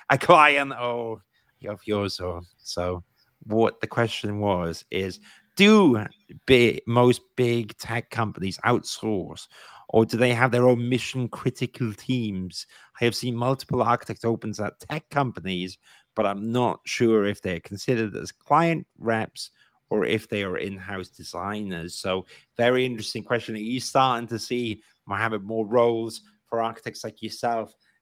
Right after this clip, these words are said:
client side, or is it very much that tra-, traditional architects or experienced architecture practices in this space are used, or maybe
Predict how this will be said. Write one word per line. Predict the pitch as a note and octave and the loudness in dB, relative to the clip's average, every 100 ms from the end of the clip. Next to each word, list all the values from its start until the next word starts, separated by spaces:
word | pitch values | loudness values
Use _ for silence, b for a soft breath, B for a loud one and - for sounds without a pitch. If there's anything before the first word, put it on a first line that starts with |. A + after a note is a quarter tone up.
| _ | _
client | C3 C3 A#2+ A2 | 2 2 0 2
side, | C3+ B2+ B2 - | 6 8 6 0
or | A#2+ | -4
is | A2+ | -4
it | A2+ - | -6 -2
very | A2+ A2+ | -2 -2
much | A2+ G#2 - | -6 -8 -8
that | G#2 | -10
tra-, | - A#2 G2 - | -8 -8 -8 -10
traditional | - A#2 A2+ A2+ | -10 -8 -8 -6
architects | A2 A2 A2+ - G#2+ - | -4 -4 -6 -6 -6 -4
or | G2+ G2 B B | -6 -6 B B
experienced | - - A#2+ A2+ | -12 -4 -4 0
architecture | A2+ G#2+ - G#2 - | 0 0 -2 -14 -4
practices | G#2 G2 - G2+ F#2+ | -4 -4 -10 -10 -10
in | G2+ | -10
this | F#2+ | -10
space | - G2+ F#2 - b b b | -4 -4 -4 -10 b b b
are | G#2+ G2+ | -4 -4
used, | G2 A#2 A#2+ A2+ - | -2 -2 -2 -2 -4
or | |
maybe | G2 G2+ G2+ | -2 0 0